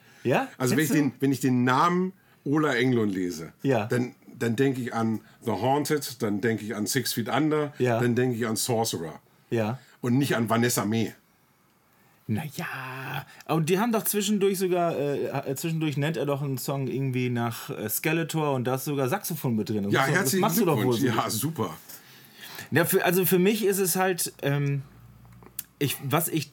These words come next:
Speaker 1: was ich daran tatsächlich gut finde, ist, dass er halt nicht damit hinterm Berg hält, dass es, äh, Computer, äh, dass es Musik ist, die vom Computer entstanden ist.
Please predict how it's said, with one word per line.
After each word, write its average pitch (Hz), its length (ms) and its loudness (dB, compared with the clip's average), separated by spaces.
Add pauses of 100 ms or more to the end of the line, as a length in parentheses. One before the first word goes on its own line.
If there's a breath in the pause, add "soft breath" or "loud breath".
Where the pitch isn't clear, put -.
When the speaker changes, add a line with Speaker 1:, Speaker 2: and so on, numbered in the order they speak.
(120)
Speaker 1:
was 139 260 0
ich 156 160 -2
daran 131 300 0
tatsächlich 123 320 -2
gut 160 180 0
finde, 123 320 2
ist, 135 360 -2
dass 131 160 -2
er 123 120 0
halt 123 240 0
nicht 160 340 -2 (480 soft breath)
damit 131 540 -2
hinterm 131 320 0
Berg 139 320 0
hält, 139 300 0 (240 loud breath)
dass 123 200 -2
es, 123 300 -4 (580 loud breath)
äh, - 380 -12 (140)
Computer, 147 680 0 (100)
äh, 117 180 -2
dass 123 120 2
es 139 100 0
Musik 147 340 2
ist, 165 140 0
die 151 120 2
vom 143 200 0
Computer 131 380 0
entstanden 98 520 -4
ist. - 280 -12